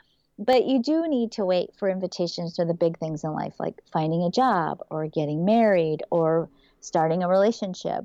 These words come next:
The big things need to come to you from, through invitation. And that's not because you're less than or you're weak or you're dependent on others.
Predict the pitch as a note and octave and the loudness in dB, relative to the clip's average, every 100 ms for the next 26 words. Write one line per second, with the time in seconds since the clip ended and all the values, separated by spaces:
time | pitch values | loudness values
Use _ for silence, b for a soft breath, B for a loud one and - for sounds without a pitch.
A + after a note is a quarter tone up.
0 | - F#3+ A3+ A3+ - G#3+ G#3 G#3 G#3+ A3+ | -4 0 2 0 0 -4 -4 -4 0 0
1 | A3 G#3 - E4+ G4 - F3+ D#3 D#3 - | 0 -6 -4 -4 -4 -4 0 0 -2 -6
2 | - - G3 E3+ F3 - - B3+ C#4+ B3 | -14 -2 -2 0 -4 -12 -2 2 4 4
3 | - F3 E3+ - D#3 - D#3+ E3 B B | 0 0 -2 -2 -4 -2 -4 -4 B B
4 | B B C#4 C#4+ F4+ - F#4+ F4+ - C#4 | B B 2 4 2 0 -4 -4 0 -2
5 | - B3+ A#3 A3 _ G#3+ F#3+ F3+ G3+ A#3 | 0 2 2 0 _ -4 -4 -2 -2 -4
6 | - A3+ G#3 F#3+ F#3+ F3 D#3 E3 D#3 E3 | -2 0 0 0 -2 -4 -4 -4 -4 0
7 | A#3+ G#3+ G3 F#3+ D#3+ D#3+ D#3 - A#3 G#3+ | 2 2 0 -2 0 -2 -4 -2 0 0
8 | G3 F#3+ F#3 - F3+ F3 F3 | -2 -4 -6 -6 -4 -2 -4